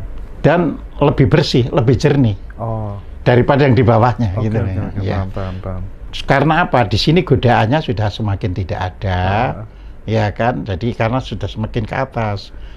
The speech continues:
Speaker 1: Jadi unsur-unsur kemelekatan pun sudah mulai banyak yang luruh gitu loh ya.
Speaker 2: Oh, ini waktu kan sebenarnya ya, soal
Speaker 1: Iya,
Speaker 2: waktu
Speaker 1: soal
Speaker 2: kan?
Speaker 1: waktu. Nah,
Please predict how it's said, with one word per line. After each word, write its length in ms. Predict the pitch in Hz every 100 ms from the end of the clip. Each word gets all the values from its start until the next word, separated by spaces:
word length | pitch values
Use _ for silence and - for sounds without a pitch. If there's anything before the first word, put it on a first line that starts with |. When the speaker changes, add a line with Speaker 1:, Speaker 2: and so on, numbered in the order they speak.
| -
Speaker 1:
Jadi 320 | - 123 131 -
unsur-unsur 580 | 147 139 151 123 160 151
kemelekatan 640 | 131 123 196 123 - 110
pun 160 | - 139
sudah 480 | - 92 113 120 - 101
mulai 540 | - 107 104 98 117 135 - - - - -
banyak 320 | - 104 101 101
yang 360 | 107 101 98 117
luruh 600 | 92 82 82 87 85 -
gitu 240 | - -
loh 220 | 90 85 80
ya. 240 | 98 92
Speaker 2:
Oh, 760 | 113 110 107 107 104 104 101 98
ini 160 | 107 156
waktu 400 | 147 127 - 180
kan 120 | 135 123
sebenarnya 500 | 123 107 104 98 95
ya, 100 | 92
soal 80 | 131
Speaker 1:
Iya, 140 | 175 214
Speaker 2:
waktu 400 | 156 120 - 147 123
Speaker 1:
soal 240 | 127 143
Speaker 2:
kan? 80 | 175
Speaker 1:
waktu. 300 | - - 131 131 - - - - - -
Nah, 240 | 107 101